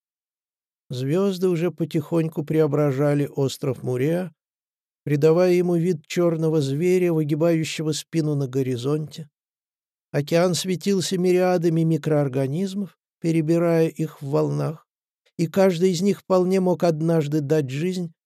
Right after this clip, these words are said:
новому человечеству. Гроза, ощетинясь зорницами — ползла где-то далеко в открытом море,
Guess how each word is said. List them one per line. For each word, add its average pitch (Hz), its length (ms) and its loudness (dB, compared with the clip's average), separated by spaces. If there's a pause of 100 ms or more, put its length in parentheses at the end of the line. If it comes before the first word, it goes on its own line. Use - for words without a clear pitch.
(200)
новому 160 500 -2
человечеству. 131 920 -6 (960)
Гроза, 156 580 2
ощетинясь 165 760 -4
зорницами — 156 840 -4 (480)
ползла 156 480 2
где-то 151 360 0
далеко 147 480 2
в 139 60 2
открытом 135 540 -2
море, 156 460 0